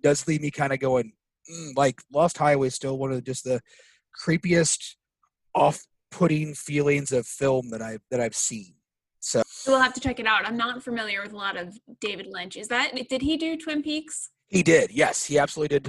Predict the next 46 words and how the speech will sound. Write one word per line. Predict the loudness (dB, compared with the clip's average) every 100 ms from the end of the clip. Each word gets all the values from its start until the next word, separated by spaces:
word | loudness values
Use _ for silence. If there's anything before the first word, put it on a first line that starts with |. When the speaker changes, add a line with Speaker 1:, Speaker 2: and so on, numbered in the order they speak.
| -8
Speaker 1:
Tw-, |
Twin | -8 -10
Peaks. | -6 -6 0
And | 0 0 _ -20 _ _ 2
again, | 4 4 0
Twin | -6 -6
Peaks | -4 -2
isn't, | -2 -2 -4 _
is | 2 2 4
not | 2 2
for | 2
everybody. | 2 2 0 2 2 2
Like, | 2 4
I, | 6 4 2 -4
I | -4
love | -2 -2
that | 0 -2
show. | -2 -4 -4
Me | -4 -4
and | -4
my | -4
buddy | -2 -2 -4
will | -6 -8
sit | -8 -2
there | 0 2
and | 0
talk, | -2 2 2 2 -4 -20 -20 -8
you | -2
know, | -2 -2 _ _
theories | -6 -2 0 2
about | 2 4 2 4
what | 2 4
that | 2
show | 2 2 4 8
is | 8 6 0 -10 -20 -20 -20 _ _ 2
to | 4
this | 4 2
day. | 4 6 8 6 4
And | -2 -4 -6 _ _ -2
both | 2 2
of | 2
us | -2 -2
have | -4
watched | -2 -2 -2 -2
it | -4 -4 _ _ _ _
up | 0 0